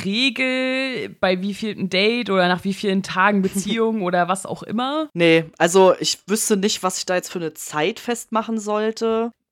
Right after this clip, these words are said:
Speaker 2: Wüsste ich jetzt einfach nicht. Für mich wär's einfach eine Vertrauensfrage. Und für mich spielt auch noch mit rein, also ich würde halt gerne am Anfang einer Beziehung, beziehungsweise wenn ich halt jemanden kennenlerne,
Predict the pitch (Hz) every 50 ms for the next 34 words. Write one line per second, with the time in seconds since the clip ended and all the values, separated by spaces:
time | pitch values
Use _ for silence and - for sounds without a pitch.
0 | _ - 175 180 - - 269 262 - 269 269 - - 214 233 226 247 233 226 240
1 | 247 247 - - - 170 170 180 190 - - 180 175 170 170 - - 151 165 170
2 | 175 170 - - - - - 160 165 156 - - 156 151 - - 151 151 160 185
3 | 214 226 - - - - 185 185 185 190 196 190 196 196 202 202 202 _ _ _
4 | _ _ - 151 170 175 165 - - 180 170 170 170 - - - 175 175 170 -
5 | 123 160 - 175 170 160 170 - - - 143 143 147 156 156 165 170 165 _ -
6 | - - - 147 151 156 160 139 - - 165 175 185 196 196 185 175 156 156 151
7 | - - 151 147 147 151 156 170 170 170 170 170 160 - 139 143 - - 147 165
8 | 185 - - - 185 175 180 180 180 180 - - - - 139 151 151 147 151 -
9 | - - - - 175 180 190 196 196 202 208 208 208 202 151 - - 170 160 156
10 | - 151 147 147 151 151 151 - - 151 147 156 151 151 - - - - 165 160
11 | 170 170 170 170 165 175 175